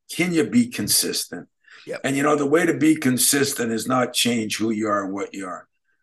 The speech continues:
Speaker 1: I mean, uh, I don't say this for your fans, but,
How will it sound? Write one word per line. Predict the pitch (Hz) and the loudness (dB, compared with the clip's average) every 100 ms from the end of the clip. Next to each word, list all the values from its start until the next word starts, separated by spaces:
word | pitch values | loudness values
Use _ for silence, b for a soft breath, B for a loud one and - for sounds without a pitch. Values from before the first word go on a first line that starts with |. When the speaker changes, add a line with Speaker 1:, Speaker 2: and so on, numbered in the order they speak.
| _ - | _ -2
Speaker 1:
I | 131 | 0
mean, | 131 131 123 123 | 4 4 2 2
uh, | 123 123 | 2 4
I | 135 | 4
don't | 147 123 | 2 2
say | - 139 | 2 2
this | 131 123 - | 2 0 0
for | 123 | 0
your | 110 127 143 - | 2 4 2 2
fans, | 113 107 110 104 | 0 0 -2 -2
but, | - 113 | 0 0